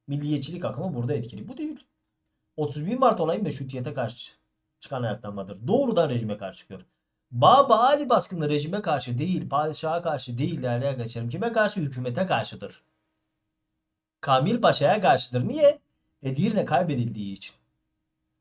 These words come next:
Burada İttihat ve Terakki yönetimi el koyuyor. İnşallah iki ile üç demediniz. Unutmuyoruz. Otuz bir Mart olayıyla padişah değişikliği yaşanırken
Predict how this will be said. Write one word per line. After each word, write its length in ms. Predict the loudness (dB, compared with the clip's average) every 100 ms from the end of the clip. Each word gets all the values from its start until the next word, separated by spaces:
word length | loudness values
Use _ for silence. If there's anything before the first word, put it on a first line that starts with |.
| _
Burada 520 | -4 -2 2 4 4 2
İttihat 380 | -4 0 0 -2
ve 80 |
Terakki 320 | -4 -4 -4 -4
yönetimi 340 | -6 -4 -2
el 140 | -4
koyuyor. 460 | -4 -8 -8 -10 -14 _ _ _ _ _ _
İnşallah 600 | -6 -4 0 0 0 -4
iki 220 | -6 -6
ile 80 | -6
üç 300 | -4 -6 -4
demediniz. 600 | -6 -6 -8 -14 -16 -20 _ _ _ _ _ _ _ _ _
Unutmuyoruz. 920 | 0 2 2 0 -2 -2 -4 -8 -18 _ _ _ _ _ _ _ _ _ _ _
Otuz 340 | -2 0 -2 -4
bir 100 | 0
Mart 260 | 4 4
olayıyla 460 | 2 0 0 0 2
padişah 460 | 2 2 2 -2 -2
değişikliği 440 | -2 -6 -6 -4
yaşanırken 720 | -4 -2 -2 0 0 -2 -8